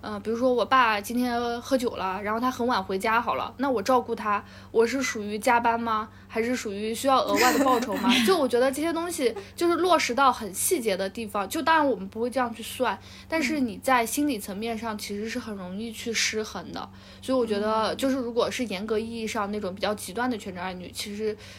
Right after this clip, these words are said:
Speaker 1: 是非常的不可行，就是他比，呃，全职的太太或者是全职的丈夫是更加不可行，我觉得。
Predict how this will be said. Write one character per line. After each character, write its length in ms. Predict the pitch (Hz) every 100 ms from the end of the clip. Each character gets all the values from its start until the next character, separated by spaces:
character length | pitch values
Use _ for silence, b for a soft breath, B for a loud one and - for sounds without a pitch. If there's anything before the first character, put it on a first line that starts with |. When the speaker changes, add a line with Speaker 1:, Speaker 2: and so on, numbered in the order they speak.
| B
Speaker 1:
是 360 | - 247 196 - -
非 160 | - 254
常 180 | 214
的 80 | 208
不 140 | 214 240
可 220 | - 143
行， 260 | - 165
就 80 | 202
是 80 | 226
他 180 | 226 254
比， 300 | 220 170 - B B -
呃， 320 | - - -
全 260 | - 214 208
职 140 | 220
的 140 | 220 226
太 220 | - 277
太 100 | 208
或 180 | 202 226
者 120 | 202
是 100 | 214
全 240 | 202 196 196
职 180 | 202 185
的 320 | 208 185 -
丈 260 | 254 240 202
夫 260 | - 175
是 280 | 202 214 190
更 180 | 190 220
加 160 | 185 196
不 140 | 208
可 160 | - -
行， 220 | - -
我 60 | -
觉 140 | -
得。 100 | 95